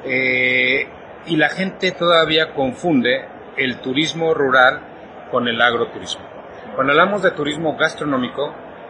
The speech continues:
se debe de considerar a las personas que se desplazan por cuestiones patrimoniales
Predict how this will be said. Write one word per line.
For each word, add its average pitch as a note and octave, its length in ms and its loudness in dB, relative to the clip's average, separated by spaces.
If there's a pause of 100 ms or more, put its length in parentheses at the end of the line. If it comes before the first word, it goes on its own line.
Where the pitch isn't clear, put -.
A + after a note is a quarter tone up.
(100)
se - 560 4 (580)
debe F#3 260 6
de E3 340 2
considerar C#3 680 4 (840)
a C3+ 80 4
las D3 200 6
personas C#3 600 2 (240)
que B2+ 60 -8
se C#3+ 140 2
desplazan C3+ 560 4 (560)
por D3 160 0
cuestiones D#3+ 760 2
patrimoniales C#3 760 2